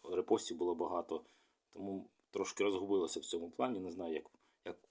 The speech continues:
подякувати, хочеться кожному окремо. Але якщо є бажання, ну, пишіть мені, е, в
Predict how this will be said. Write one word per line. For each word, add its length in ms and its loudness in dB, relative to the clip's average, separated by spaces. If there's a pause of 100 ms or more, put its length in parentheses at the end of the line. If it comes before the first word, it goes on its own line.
(360)
подякувати, 460 2
хочеться 280 0
кожному 380 -2
окремо. 480 4 (640)
Але 240 2 (920)
якщо 220 0
є 120 4
бажання, 500 2
ну, 180 -10 (760)
пишіть 360 -2
мені, 320 -6 (460)
е, 40 -10
в 500 -2